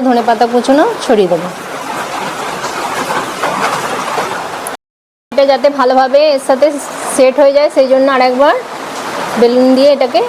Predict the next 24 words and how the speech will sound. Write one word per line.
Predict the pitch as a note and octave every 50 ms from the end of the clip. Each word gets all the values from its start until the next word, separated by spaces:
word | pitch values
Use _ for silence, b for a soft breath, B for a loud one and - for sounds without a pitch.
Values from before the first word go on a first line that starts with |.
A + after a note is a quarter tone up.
| A4 - - - - - - - - - - -
চেপে | - A#3+ A3+ - A#3+ A#3
চেপে | - A#3 A#3 - D4+ - - - - - - - - - - - - -
বেলে | G#3+ A3 G#3+ G#3 F#3
দেবো | F#3 F3 F3+ F3+ F3
হালকা | F3+ E3+ E3 F3+ F3 D#3+
করে। | F#3 E3 F3 - - - - - - - - - - - - -
আমার | G#3+ A3+ B3 B3
এটা | A#3 C4 C4 B3+ B3+ A3+ B3
হয়ে | B3 B3+ C4 C4
গেছে। | C4 C4 - - C#4+ C#4+ D#4 A4+ - - - - - - - - - - - - - - - - - - - - - - - - - - A#3
এবার | A3 A#3+ B3+ C4+ D4 D#4+ E4+ E4 D4+ - - A#3+
এই | A#3+ C4 C4 A3+
জলটার | A#3+ A#3 A3+ A#3+ B3 C4+ C#4 C#4 C#4 C#4
মধ্যে | C#4 C4+ B3 B3 C#4+ C4+
আমি | C4+ C4+ C4+ C#4
একটু | C4 - - D#4 E4+ A4+ C5 - - - - - - - - - - - - - - - - - - - C4
নুন | C4 C#4+ D4+ D4+ D4
মিশিয়ে | C#4+ C#4+ C#4+ - C4 A3+ G3+
দেব। | F#3+ F3+ E3+ F3 F3+ F3+ - - - - - - - - - - - _ _ _ _ _ _ _ _ -
আর | C#4+ D4 C4+
এই | B3+ A#3+
জলটার | B3+ B3+ B3+ A#3 C4+ C4+ C4+ C4+ C#4 C4+ C4+ C4+ C4+ C4
মধ্যে | C4 C4 A#3+ C4+ D4 C#4+ C4+
আমি | C4 C#4 D#4+